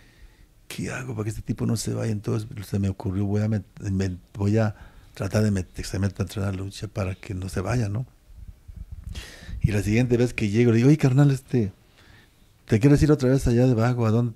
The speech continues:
dónde andabas?". "No, pues allá por Mexicali, por, allá por ese rumbo del norte". "¿Y te quieres ir otra vez?". "Sí, me quiero, a ver si me paso a Estados Unidos". "Oye, ¿y por qué no practicas lucha libre? Y a lo mejor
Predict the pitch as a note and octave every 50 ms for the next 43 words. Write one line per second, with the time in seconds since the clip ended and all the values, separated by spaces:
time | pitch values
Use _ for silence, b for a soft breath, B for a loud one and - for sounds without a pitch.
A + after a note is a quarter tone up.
0 | _ _ B2+ A#2+ B2+ C3 B2 A2 G2+ G#2 A2 A2 A2+ G#2+ F3+ G#3 G#3 F#3+ - F3+
1 | D#3+ D#3+ D3+ C#3+ B2 - A2+ A2+ G#2 G2+ F#2+ - A2+ A2 B2 B2+ A#2+ G#2+ - -
2 | G2 G2 - B B B B B B B B B B B B B B B _ _
3 | - - - A2 G#2+ G#2+ G#2 G2+ G2+ G#2 G2+ - G2+ F#2 G2 G2+ G#2 G2+ F#2 F#2
4 | F#2 F#2 F#2 G2 - - - - - - - - - A2 G2+ - A2+ G2+ - A#2+
5 | A#2+ A2 A2+ A#2 A#2 - G#2+ G#2 G#2+ - - F#3 G#3 G#3+ G#3+ G#3+ F#3 D3+ - -
6 | C#3+ C#3+ C#3 C3 B2+ - b b b b b b b b b b b _ _ -
7 | A2+ A2+ G#2+ - B2 A2+ G2 A2+ G#2 - - - A2+ A2+ G#2+ - - G2+ F#2 F#2+
8 | F#2+ G2 G#2 - - - _ _ B B B B B B B B B B - _
9 | - - A#2+ B2+ C3+ C3 G#2+ A2+ G#2+ G2+ A#2+ C3 B2 - A2 G#2+ - - - -
10 | C3 A2+ G#2 A#2+ A#2 - - A#2 G#2+ G#2+ A#2+ B2+ A#2+ A#2+ A2+ G#2+ G2+ G#2 G2 G#2
11 | A#2 A2